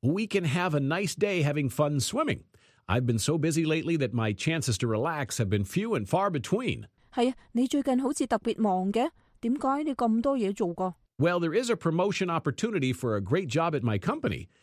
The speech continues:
Speaker 1: Chances like this are few and far between, so I'm working really hard to get it.
Speaker 2: 而家經濟唔好，可以有升職嘅機會，的確唔容易，你要好好爭取啊。不過今日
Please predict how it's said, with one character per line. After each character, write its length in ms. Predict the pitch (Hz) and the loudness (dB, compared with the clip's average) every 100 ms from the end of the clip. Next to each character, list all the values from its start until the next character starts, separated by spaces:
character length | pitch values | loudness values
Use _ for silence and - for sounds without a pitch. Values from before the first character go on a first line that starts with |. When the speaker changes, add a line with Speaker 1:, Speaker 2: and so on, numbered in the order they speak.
| _ _ | _ _
Speaker 1:
Chances 440 | - 196 180 160 | -2 -2 0 0
like 220 | 147 127 | 0 0
this 240 | 107 220 - | 0 0 0
are 140 | 123 | -2
few 280 | - 196 220 | 0 -2 0
and 80 | 131 | 0
far 220 | 180 190 | 0 0
between, 560 | 147 - 220 247 151 147 | -2 -4 -4 -2 -2 -2
so 260 | - 127 | -2 -2
I'm 220 | 107 131 | -2 -4
working 340 | 139 180 147 131 | -2 -4 -2 -2
really 260 | 156 214 | -2 -2
hard 260 | 180 185 180 | -4 -4 -4
to 80 | 110 | -4
get 240 | 87 214 | 0 0
it. 240 | 160 - - _ - | -2 -10 -20 _ -8
Speaker 2:
而 100 | 185 | -2
家 260 | 240 269 | 0 0
經 240 | 247 269 277 | 0 -2 2
濟 200 | 254 214 | 2 2
唔 140 | 196 | 2
好， 200 | 208 247 - _ | 2 0 -4 _
可 100 | 226 | 0
以 80 | 240 | 2
有 180 | 247 208 | 2 0
升 200 | 262 254 | 2 0
職 120 | 247 | 0
嘅 120 | 220 | -2
機 180 | 208 247 | 0 0
會， 180 | 233 202 - - | 0 -2 -4 -10
的 100 | 240 | -8
確 180 | - 214 196 | -4 -4 -2
唔 120 | 190 | -2
容 260 | 185 170 185 | -2 -2 -4
易， 260 | 202 226 - _ | -2 -4 -6 _
你 120 | 214 | -2
要 100 | 240 | 0
好 160 | 285 254 | 0 0
好 60 | 285 | 0
爭 240 | 277 285 285 | -2 -2 -2
取 260 | 185 220 | 0 0
啊。 200 | 233 160 - _ - | 0 -2 -8 _ -6
不 100 | 330 | -2
過 260 | 285 262 233 | 0 0 2
今 180 | 330 | 2
日 80 | 330 | 0